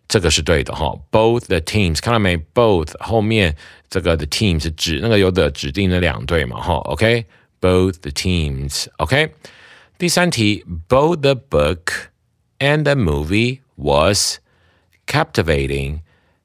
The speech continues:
Captivating 是很令人着迷的意思哈，这个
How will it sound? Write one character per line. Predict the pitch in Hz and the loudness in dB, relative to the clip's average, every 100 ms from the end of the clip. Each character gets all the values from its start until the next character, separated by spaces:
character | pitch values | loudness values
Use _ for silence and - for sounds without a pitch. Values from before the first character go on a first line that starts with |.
| _ - | _ -8
Captivating | - 147 156 - - 98 90 73 73 73 71 73 | -4 -2 -4 -6 -4 2 2 2 0 -2 -6 -6
是 | - 117 | -2 0
很 | 90 76 | 0 0
令 | 113 | 0
人 | 92 90 | 2 0
着 | - 80 95 | 0 0 2
迷 | 104 | 0
的 | 110 | 0
意 | 135 | -2
思 | 101 104 | -2 -2
哈， | 76 71 55 - - _ | -2 -4 -4 -16 -20 _
这 | - 196 | -2 0
个 | - 73 | 2 0